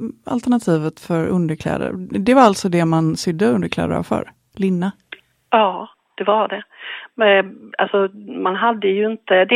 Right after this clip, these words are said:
Speaker 2: är ju en inhemsk, om man säger nordisk, europeisk fiber som man kunde odla här. Bomull var ju den exotiska varan som kom från varma länder och sådär. Så att det, det, man hade ju inte möjlighet till det här i Europa, utan
Speaker 1: Men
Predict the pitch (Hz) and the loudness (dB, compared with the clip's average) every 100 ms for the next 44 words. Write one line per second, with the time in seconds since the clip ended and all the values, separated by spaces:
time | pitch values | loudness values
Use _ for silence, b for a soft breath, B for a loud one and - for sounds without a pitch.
0 | 220 180 190 202 233 262 233 190 185 180 | 6 6 0 0 0 -2 -2 -2 -2 -4
1 | - - - 208 196 202 214 190 196 214 | -10 -18 -12 -6 -4 -2 0 0 2 2
2 | 214 185 196 190 - 208 196 - 208 180 | 0 0 -4 -4 0 2 2 0 -2 0
3 | 185 - - - 196 165 170 185 190 190 | -2 -6 -14 -2 -2 -2 -2 0 0 -2
4 | - 180 180 180 - 180 180 190 202 220 | -6 -4 -4 -6 -4 -2 2 2 0 -4
5 | 175 190 233 185 185 B B B 180 208 | 0 2 2 2 2 B B B -2 -2
6 | 220 190 180 190 185 190 214 214 214 226 | 0 -4 -2 0 2 2 2 2 0 -2
7 | - 247 175 - 196 - 202 226 226 208 | 2 4 4 0 -4 0 4 4 4 0
8 | 185 196 190 196 196 196 196 196 202 208 | -2 -4 -2 0 0 0 0 2 2 2
9 | 180 202 196 180 185 190 185 - - - | 2 4 4 2 0 2 0 -4 -6 -4
10 | 196 - 202 190 B B - 226 202 202 | -2 4 4 2 B B 4 6 6 4
11 | 214 208 240 214 226 233 214 220 202 180 | 2 2 0 0 0 0 2 4 4 2
12 | 175 - - - 254 202 208 220 151 180 | 0 -4 -20 -6 -2 0 4 4 4 2
13 | 226 170 - 180 185 196 185 - - 196 | 0 2 0 -2 0 0 0 -2 -2 -2
14 | - 185 185 185 | -2 -2 -2 -4